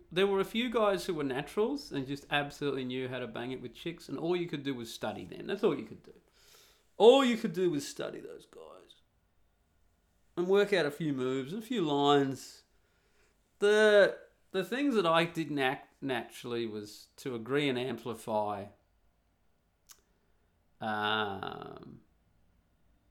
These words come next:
yeah, that, that was, that was just my, that was my big one. It was just a natural thing that I did.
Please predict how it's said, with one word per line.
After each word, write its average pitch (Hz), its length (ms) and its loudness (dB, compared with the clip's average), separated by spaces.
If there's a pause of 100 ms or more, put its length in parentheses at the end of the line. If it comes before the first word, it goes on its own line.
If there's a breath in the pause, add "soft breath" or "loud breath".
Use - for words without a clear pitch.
(360)
yeah, 113 300 -12 (100)
that, 143 200 -6
that 185 180 2
was, 151 220 -6
that 170 200 6
was 151 200 -6
just 131 180 -10
my, 117 340 0 (520)
that 123 120 -10
was 117 120 -12
my 110 140 -10
big 113 240 -8
one. 98 420 -10 (360)
It 123 60 -16
was 123 100 -12
just 131 160 -10
a 110 60 -10
natural 107 400 -8
thing 98 220 -12
that 95 120 -14
I 82 120 -14 (100)
did. - 100 -20